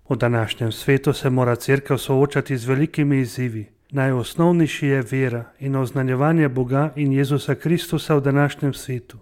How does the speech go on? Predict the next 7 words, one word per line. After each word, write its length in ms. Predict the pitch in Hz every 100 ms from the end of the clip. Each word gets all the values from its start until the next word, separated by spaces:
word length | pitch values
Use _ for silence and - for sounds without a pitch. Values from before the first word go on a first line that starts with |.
| -
z 120 | 131
njegovimi 560 | 135 131 143 156 160 151
ogromnimi 600 | 127 147 180 180 160 147
kulturnimi 760 | 147 139 - 185 185 165 165 165
in 200 | 156 151
antropološkimi 960 | 147 139 139 147 147 165 - 156 160
preobrazbami. 840 | 156 151 147 131 113 - 113 113